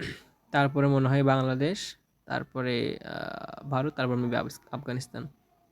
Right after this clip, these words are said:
তৈরি পোশাক রম-, রপ্তানিতে বাংলাদেশের প্রতিদ্বন্দ্বী দেশ কোনটি? ভিয়েতনাম। So তার মানে বাংলাদেশেও রপ্তানি করে, ভিয়েতনামও রপ্তানি করে। দুই হাজার চব্বিশ-এ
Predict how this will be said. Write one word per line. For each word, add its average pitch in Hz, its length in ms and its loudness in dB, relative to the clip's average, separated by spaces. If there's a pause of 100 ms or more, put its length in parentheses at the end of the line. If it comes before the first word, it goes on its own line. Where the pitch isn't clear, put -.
(1000)
তৈরি 156 220 2
পোশাক 160 260 -4
রম-, 151 480 2
রপ্তানিতে 147 500 2
বাংলাদেশের 143 440 4
প্রতিদ্বন্দ্বী 143 680 4
দেশ 139 240 6
কোনটি? 135 460 -4 (300)
ভিয়েতনাম। 131 600 4 (1400)
So - 160 -12
তার 139 200 2
মানে 143 180 4
বাংলাদেশেও 143 560 6
রপ্তানি 151 320 2
করে, 151 380 2
ভিয়েতনামও 135 460 4
রপ্তানি 123 340 -2
করে। 117 280 -4 (880)
দুই 147 120 8
হাজার 156 340 6
চব্বিশ-এ 147 1500 2